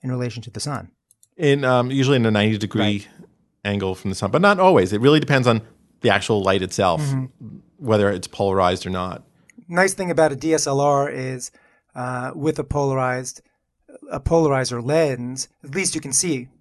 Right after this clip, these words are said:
Speaker 1: if it's having the effect.
Speaker 2: Yeah, you can, as you turn the circular polarizer filter, you'll see, uh,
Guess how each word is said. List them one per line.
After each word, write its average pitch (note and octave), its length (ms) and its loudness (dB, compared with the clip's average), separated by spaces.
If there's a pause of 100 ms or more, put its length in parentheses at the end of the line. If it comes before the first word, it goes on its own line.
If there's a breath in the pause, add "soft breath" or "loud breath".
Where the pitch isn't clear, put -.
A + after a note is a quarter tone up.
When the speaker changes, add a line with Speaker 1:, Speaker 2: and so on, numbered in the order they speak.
(100)
Speaker 1:
if C#3+ 120 -8
it's C3+ 100 -8
having C3 240 -2
the A#2 100 -8
effect. A2 400 -10 (1080)
Speaker 2:
Yeah, D3+ 100 6
you B2+ 140 2
can, B2+ 200 0
as B2+ 200 4
you D3 80 0
turn C3 400 0
the A2 80 -2
circular A2+ 560 -2 (160 loud breath)
polarizer G#2 380 2
filter, A#2+ 440 0 (280 soft breath)
you'll G#2+ 140 0
see, G#2+ 540 -4 (800 soft breath)
uh, F2+ 300 -2